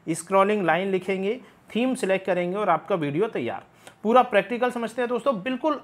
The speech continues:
आसान स्टेप में आप एक न्यूज का वीडियो कैसे बना सकते हैं इस ऐप से। सीधा आप एप्लीकेशन को ओपन करेंगे। अगर आपने एक बार लॉगिन रजिस्टर नहीं किया है तो सिंगल क्लिक करके log in with Google पर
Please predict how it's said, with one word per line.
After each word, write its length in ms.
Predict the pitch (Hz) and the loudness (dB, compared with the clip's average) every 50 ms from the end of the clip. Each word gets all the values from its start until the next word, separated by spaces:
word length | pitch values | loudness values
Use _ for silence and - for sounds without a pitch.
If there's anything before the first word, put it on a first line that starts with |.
| - - | -2 2
आसान 400 | 190 208 220 220 - 285 277 262 | 2 2 2 2 0 -2 -2 -2
स्टेप 340 | 247 - - 233 220 214 226 | -4 -2 -2 -2 -2 -2 -4
में 240 | 226 226 233 240 240 - _ | -6 -4 -4 -6 -8 -6 _
आप 200 | 175 190 208 - | 0 0 2 2
एक 80 | 240 190 | -2 -2
न्यूज 280 | 185 175 185 196 196 196 | -2 0 0 0 -2 0
का 100 | 190 214 | -2 0
वीडियो 300 | 175 175 165 175 185 185 180 | 0 0 0 0 -2 -2 0
कैसे 220 | 214 208 196 - 175 | -2 -2 -2 -2 -6
बना 200 | 165 160 147 139 | -6 -6 -6 -6
सकते 260 | - 143 - - 147 | -8 -12 -10 -8 -8
हैं 140 | 147 214 - | -8 -8 -10
इस 180 | 196 175 - 165 | -10 -10 -10 -12
ऐप 160 | 117 - - | -12 -12 -14
से। 200 | - - 85 76 - _ - - - - _ - _ _ - | -16 -16 -16 -16 -18 _ -20 -20 -20 -20 _ -20 _ _ -10
सीधा 280 | - - 247 254 262 269 | -6 -4 0 2 2 4
आप 200 | 262 247 247 - | 4 2 2 0
एप्लीकेशन 500 | - 180 - 220 220 226 214 214 233 226 | -4 -4 -4 -4 -2 -2 -2 -2 -2 -4
को 120 | 226 262 220 | 2 2 2
ओपन 240 | 180 180 226 226 226 | 4 4 2 -2 0
करेंगे। 400 | 220 214 214 208 214 220 269 311 - - _ _ _ _ _ _ _ | -2 -2 -2 -2 -4 -6 -8 -10 -12 -20 _ _ _ _ _ _ _
अगर 300 | 208 226 240 269 269 262 | 4 4 6 4 4 4
आपने 300 | 240 226 220 254 247 254 214 | 4 2 2 0 -2 -2 0
एक 240 | 214 220 208 220 | -2 -2 -2 2
बार 160 | 226 240 240 226 | 2 4 4 4
लॉगिन 440 | 202 190 190 190 208 226 226 226 196 | 4 2 2 2 0 -4 -6 -4 -4
रजिस्टर 440 | 196 185 196 208 208 - 220 214 185 | -4 -4 -4 -4 -4 -2 -2 0 0
नहीं 220 | 170 165 190 202 | -2 -2 -4 -6
किया 200 | - 202 202 202 | -6 -2 0 0
है 60 | 220 233 | 0 0
तो 120 | 285 254 | -2 -6
सिंगल 340 | - - 202 196 208 220 208 | -6 -6 -4 -2 -2 -2 -2
क्लिक 260 | 185 208 185 190 190 | -2 -4 -4 -2 -2
करके 260 | 196 185 180 180 240 214 | -2 -4 -2 -2 -2 0
log 240 | 190 170 170 175 | 2 2 2 2
in 100 | 185 185 | 0 -2
with 160 | 190 190 180 165 | -4 -4 -2 -2
Google 280 | 165 151 160 165 165 | -2 0 0 0 0
पर 280 | 165 190 226 - - | 0 -2 -4 -4 -4